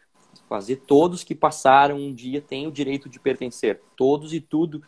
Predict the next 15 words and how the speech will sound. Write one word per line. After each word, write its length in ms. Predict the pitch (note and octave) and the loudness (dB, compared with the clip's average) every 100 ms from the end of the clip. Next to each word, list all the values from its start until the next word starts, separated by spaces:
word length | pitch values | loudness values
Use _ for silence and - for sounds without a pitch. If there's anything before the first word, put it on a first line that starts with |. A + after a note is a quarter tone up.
| _ _ | _ _
que 100 | - | -8
já 100 | B2 | -2
passaram 460 | B2+ C3+ - C3 C#3 | -2 -2 2 2 2
um 100 | D3 | -2
dia 240 | B2 C#3 | -4 -4
têm 280 | D3 C#3+ D3 | -2 -2 -4
o 20 | |
direito 320 | D3 C#3 C3 B2 | -2 -2 -2 -6
de 80 | |
pertencer. 600 | A#2+ A#2+ - A2 - F#2 - _ _ | -4 -4 -4 -6 0 -2 -2 _ _
Tá? 220 | G#2 A#2 | 2 2
Gravem 400 | B2+ A#2+ C#3 D#3 | 4 4 2 2
esse 160 | C#3 - | -8 -10
ensinamento. 580 | B2+ A#2+ A2 G2 F2 _ _ _ _ | -12 -8 -8 -8 -12 _ _ _ _
Então, 240 | - A#2+ | -4 -4